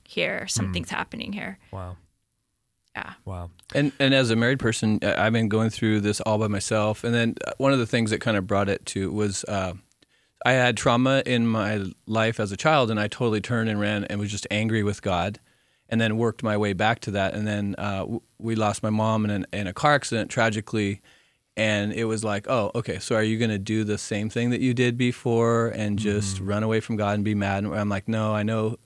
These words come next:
Speaker 3: more now about mature faith and understanding and his plan and all that." So that kinda led to this, it's gotta change, and coping mechanism, and so discovery. And it was,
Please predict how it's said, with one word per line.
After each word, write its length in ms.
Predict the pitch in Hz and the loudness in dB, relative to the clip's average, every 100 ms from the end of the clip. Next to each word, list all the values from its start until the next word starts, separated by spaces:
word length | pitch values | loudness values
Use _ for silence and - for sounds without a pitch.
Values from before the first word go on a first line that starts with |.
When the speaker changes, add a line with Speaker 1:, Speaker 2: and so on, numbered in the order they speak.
| _ | _
Speaker 3:
more 340 | 107 113 117 | -2 0 2
now 380 | 110 107 101 104 | 0 -2 -2 -2
about 420 | - 107 110 101 80 | -2 -2 0 0 0
mature 640 | 104 - 113 107 104 104 - | -2 -2 0 2 2 0 -6
faith 460 | - 104 104 - | -6 -4 -2 -4
and 100 | 98 | -6
understanding 580 | 95 101 - 104 104 101 | -4 -6 -4 -4 -2 -4
and 140 | 95 | -4
his 240 | 98 120 107 | -2 -4 -4
plan 400 | - 110 101 101 | -6 -2 -2 -2
and 80 | 95 | -2
all 120 | 95 | -2
that." 220 | 95 - | -2 -4
So 240 | - 113 101 - _ _ _ _ _ | 0 0 0 -6 _ _ _ _ _
that 220 | 110 113 113 | -2 0 0
kinda 200 | 120 107 | -2 0
led 220 | 107 101 | 0 -2
to 100 | - | -4
this, 400 | 98 98 - - _ _ _ _ _ _ _ - | -4 -4 -6 -12 _ _ _ _ _ _ _ -2
it's 180 | 131 | -2
gotta 240 | - 120 117 | 2 2 2
change, 880 | - 123 117 117 110 - - - - - | 0 2 4 2 0 -6 -8 -12 -12 -6
and 680 | 107 101 98 95 95 95 - _ - | -4 -2 -4 -4 -6 -8 -12 _ -12
coping 340 | - 110 117 110 | -6 -4 -2 -2
mechanism, 640 | 107 110 104 104 101 98 | -2 -4 -6 -4 -4 -4
and 120 | 98 | -6
so 140 | - 98 | -6 -6
discovery. 680 | 92 - 95 95 98 95 95 | -6 -6 -6 -6 -6 -6 -6
And 160 | 95 | -8
it 80 | 85 | -8
was, 360 | 98 - - | -10 -12 -16